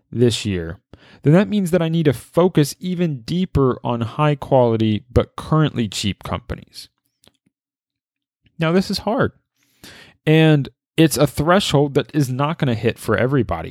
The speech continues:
If you don't need to make an investment of that size this year, then you can focus simply on the high quality part.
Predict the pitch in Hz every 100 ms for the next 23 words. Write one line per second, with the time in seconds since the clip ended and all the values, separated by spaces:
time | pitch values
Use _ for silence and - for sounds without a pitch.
0 | - 123 139 165 170 123 127 170 170 151
1 | 120 135 131 - 117 107 110 - 110 101
2 | 101 - - 95 90 92 87 - 90 92
3 | - - - - 156 165 147 139 165 165
4 | - 151 135 127 120 101 92 98 - 101
5 | 92 90 - -